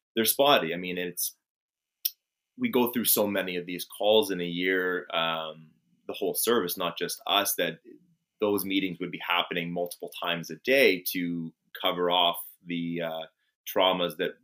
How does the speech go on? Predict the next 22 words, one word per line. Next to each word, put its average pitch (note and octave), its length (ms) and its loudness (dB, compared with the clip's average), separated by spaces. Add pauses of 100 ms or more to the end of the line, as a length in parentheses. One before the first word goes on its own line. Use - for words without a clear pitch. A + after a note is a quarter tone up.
(140)
we F#2 80 -6
do A2+ 240 0
witness. - 560 -6 (640)
So F2 580 2
I F2+ 60 -6
found F#2+ 480 4
when F2+ 140 0
you F2 80 -4
were F2 60 -2
trying F#2+ 380 2
to G2 120 -4
access F2 520 0
it, E2 100 -2
it, E2 140 -6
it F2 80 -8
was F2 140 -8
a - 20 -18
little E2+ 140 -4
bit E2 160 -10
difficult D#2 400 -6
at - 100 -10
times, - 560 -12